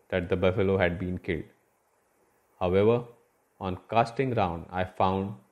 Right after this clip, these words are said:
where one of the buffalo's horns had come in contact with the ground, and from here on,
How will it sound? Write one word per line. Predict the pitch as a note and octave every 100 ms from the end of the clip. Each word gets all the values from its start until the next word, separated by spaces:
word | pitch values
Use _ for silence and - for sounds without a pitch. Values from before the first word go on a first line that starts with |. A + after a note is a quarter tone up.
| _
where | F#2 F2+ F2+
one | F2+ G#2
of | G#2+
the | G#2+
buffalo's | F#2 F#2 G2 F#2+ F#2
horns | - F#2 F2+ F2+ -
had | F2+ -
come | G#2 G2+
in | F#2+
contact | F#2+ F#2 F2+ F2+ D#2 - - _ _ _ _ _ _ _ -
with | F#2
the | G2+
ground, | F2+ G2 E2+ E2 F2 _
and | F#2 F2+ F2
from | - F2+ F#2
here | A2+ C3+ A#2+
on, | F#2 E2+